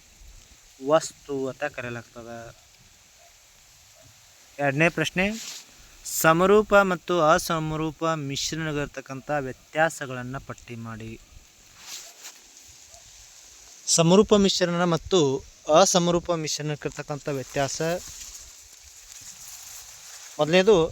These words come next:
ಮಿಶ್ರಣದ ಘಟಕವನ್ನ ಬರಿಗಣ್ಣಿನಿಂದ ಗುರುತಿಸಲು ಸಾಧ್ಯವಿಲ್ಲ. ಅಸಮರೂಪ ಮಿಶ್ರಣದಲ್ಲಿ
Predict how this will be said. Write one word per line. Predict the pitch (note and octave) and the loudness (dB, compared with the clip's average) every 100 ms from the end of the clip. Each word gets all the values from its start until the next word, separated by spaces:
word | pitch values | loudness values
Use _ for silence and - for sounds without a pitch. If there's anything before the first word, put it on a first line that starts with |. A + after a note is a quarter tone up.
| - | -2
ಮಿಶ್ರಣದ | E3 G3 - A3 A3+ G#3 | -2 0 2 4 6 4
ಘಟಕವನ್ನ | F3+ E3+ F#3+ F3+ F#3 | 2 0 0 2 0
ಬರಿಗಣ್ಣಿನಿಂದ | D#3 D3+ D3+ F#3 F3+ E3+ | 2 2 2 0 0 0
ಗುರುತಿಸಲು | E3+ D3 C#3+ C#3+ - D3+ E3 F3 - - - | 0 -2 -6 -8 -8 -2 0 -2 -6 -18 -12
ಸಾಧ್ಯವಿಲ್ಲ. | - C#3+ C#3+ D3 C3+ C3 D3 E3 - _ _ _ - _ _ _ _ - _ - - - - D#3+ | -4 -4 2 2 4 2 2 -2 -8 _ _ _ -20 _ _ _ _ -20 _ -20 -20 -20 0 4
ಅಸಮರೂಪ | G3 G3 F3+ F3+ F#3+ | 4 4 -2 -4 -6
ಮಿಶ್ರಣದಲ್ಲಿ | E3 D#3+ D#3+ D#3+ G#3+ D#3+ | -4 -4 -2 0 2 2